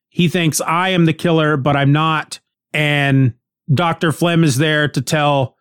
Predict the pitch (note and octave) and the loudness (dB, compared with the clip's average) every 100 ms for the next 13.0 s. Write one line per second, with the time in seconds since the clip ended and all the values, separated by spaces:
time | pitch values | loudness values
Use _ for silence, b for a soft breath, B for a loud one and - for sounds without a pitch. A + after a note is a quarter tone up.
0 | _ _ C#3 C#3 - C#3 C3 B2+ - - | _ _ -2 0 2 0 2 -2 -2 -2
1 | D3+ C#3+ C3+ - C3+ B2+ C#3+ B2+ B2+ - | 2 2 0 0 -2 0 -2 -2 -2 -2
2 | B2+ B2 A#2 A#2 _ _ - - D#3+ D3 | -2 0 -2 -6 _ _ -14 -6 -2 0
3 | D#3 D#3 E3+ D3+ E3 D3 A#2+ C3 F#3 F3 | 0 0 0 0 0 0 -2 -2 -2 -2
4 | E3+ E3 E3+ D3+ D3+ C#3+ - C#3+ C#3 C#3 | 0 0 2 2 0 -2 -2 0 2 2
5 | C3 b b b - D#3 C#3+ C#3 D3 D#3 | 0 b b b -4 -2 0 2 0 0
6 | F#3+ F#3 F3+ G3+ A3 G3+ F3 G3+ G#3+ A3 | 0 2 0 2 2 2 2 2 2 2
7 | F#3+ E3+ E3 D3 _ _ - F#3+ A3 G#3 | 2 2 0 -2 _ _ -2 0 0 0
8 | G3+ G3 - G3+ F#3+ F3+ D3 D3 B3+ G#3+ | -2 -4 -4 0 2 2 2 2 4 4
9 | D#3+ D#3 D3+ D#3+ - _ - D#3+ D3+ D#3 | 2 2 0 -4 -12 _ -6 0 2 2
10 | D#3+ C#3+ D3 C#3 C#3+ F3+ F3 A#3 A#3 A3+ | 2 2 2 2 2 2 2 0 0 2
11 | A3+ G#3+ A3+ G#3 F#3+ E3 F3+ E3 - _ | 4 4 4 2 2 2 2 0 -6 _
12 | _ - D#3 A#3 F#3+ E3+ G#3+ B3 A2+ - | _ -4 0 2 2 2 0 0 -2 -6